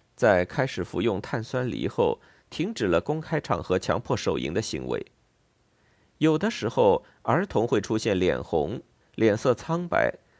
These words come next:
短时期虚弱的症状。虽然对各个器官进行了全面的检查，却查不出什么病因。其实那是由于他们手淫造成的。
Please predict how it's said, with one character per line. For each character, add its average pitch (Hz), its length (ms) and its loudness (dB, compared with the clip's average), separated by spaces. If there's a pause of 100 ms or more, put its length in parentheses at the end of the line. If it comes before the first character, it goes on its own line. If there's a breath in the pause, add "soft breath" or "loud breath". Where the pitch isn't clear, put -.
(120)
短 110 180 6
时 120 160 -4
期 131 160 -4
虚 170 180 -6
弱 185 220 0
的 80 100 -2
症 87 240 -2
状。 - 240 -2 (720 soft breath)
虽 127 180 0
然 110 140 4
对 113 160 0
各 156 180 -2
个 98 120 0
器 107 160 -6
官 107 180 2
进 104 160 -4
行 92 140 -4
了 95 80 2
全 - 240 -2
面 160 200 -4
的 98 120 -2
检 65 260 0
查， - 320 0 (240 soft breath)
却 175 260 0
查 120 240 2
不 160 120 -6
出 135 160 -4
什 85 160 -4
么 98 100 0
病 101 240 -6
因。 90 260 -6 (540 soft breath)
其 180 220 -2
实 143 320 -2 (160 soft breath)
那 151 120 -2
是 113 180 0
由 101 200 2
于 98 100 0
他 - 140 -4
们 107 140 -2
手 69 260 -2
淫 67 240 -6
造 107 240 -6
成 - 240 -10
的。 62 140 -8